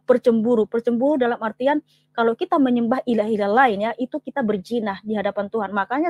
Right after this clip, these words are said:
sering dikatakan orang Israel itu berzina ya, atau bersundal dengan, eh, perempuan lain. Itu artinya bukan berarti bersundal dengan perempuan, tapi menyembah ilah-ilah lain. Jadi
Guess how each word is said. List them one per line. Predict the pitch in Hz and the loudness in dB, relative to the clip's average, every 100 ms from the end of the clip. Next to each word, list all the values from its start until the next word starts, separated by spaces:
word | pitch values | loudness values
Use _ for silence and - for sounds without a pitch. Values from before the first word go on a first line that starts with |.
| - | -2
sering | 240 285 | -2 0
dikatakan | 240 208 208 196 254 240 | -2 -4 -4 -4 -4 -2
orang | 214 208 | -4 -4
Israel | 196 190 | -4 -4
itu | 254 | -2
berzina | 226 214 - 277 214 185 | -2 -2 0 -2 -2 -2
ya, | 240 - - - | -4 -4 -12 -10
atau | 226 | -2
bersundal | 220 202 - 277 233 190 185 - _ | 0 0 0 0 4 2 0 -8 _
dengan, | 202 214 220 - - | -4 -2 -4 -8 -8
eh, | 190 190 | -4 -4
perempuan | 185 214 208 214 | -2 -2 -2 -2
lain. | 208 214 208 | 0 -2 -2
Itu | 185 | -2
artinya | 254 262 285 226 | -2 0 0 0
bukan | 196 208 | -2 -2
berarti | 202 190 | -2 -2
bersundal | 240 208 208 226 | -4 -4 -2 -2
dengan | 214 196 208 | -2 -2 -4
perempuan, | 226 226 247 214 | -6 -2 -2 -2
tapi | 214 285 294 - _ _ | -6 -6 -8 -12 _ _
menyembah | 220 233 226 208 196 247 233 | 0 2 2 2 2 2 0
ilah-ilah | 233 214 208 - 202 196 | -4 -2 -2 -2 -4 -2
lain. | 202 190 175 _ _ - | -2 -2 -8 _ _ 2
Jadi | 285 | 2